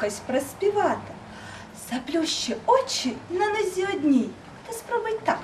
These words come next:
прокукурікай». «А вже ж я зможу», півник відповів. Заплющив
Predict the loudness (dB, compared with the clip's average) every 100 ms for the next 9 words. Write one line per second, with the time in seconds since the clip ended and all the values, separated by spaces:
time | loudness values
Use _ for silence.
0 | -6 -4 -4 0 2 2 0 -6 -8 -10
1 | -14 -16 -16 -16 -18 -20 -20 -20 -18 -16
2 | -14 -14 -14 -14 -4 8 8 10 8 10
3 | 10 12 10 8 6 4 0 0 4 8
4 | 6 4 0 0 6 6 6 2 2 -6
5 | -14 -14 -14 -14 -12 6 8 8 6 4
6 | 4 2